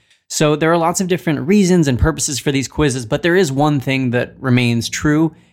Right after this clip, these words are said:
with using quizzes as a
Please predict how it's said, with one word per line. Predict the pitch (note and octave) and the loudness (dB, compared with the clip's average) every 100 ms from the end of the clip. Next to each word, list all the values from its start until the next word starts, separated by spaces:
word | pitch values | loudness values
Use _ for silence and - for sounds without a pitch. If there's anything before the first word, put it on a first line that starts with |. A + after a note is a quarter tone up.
| - | -4
with | B2 B2 A#2+ - | 0 0 -2 -16
using | C#3 A#2 D3 D#3 D3 D#3+ D3+ C3 | -8 0 2 4 2 0 0 -4
quizzes | - - D#3+ B2 B2 A#2+ A2 A#2 | -6 0 0 2 -2 -2 -6 -6
as | B2 A#2+ B2 A2 | -4 -2 -2 -4
a | A#2+ A#2+ | -2 -2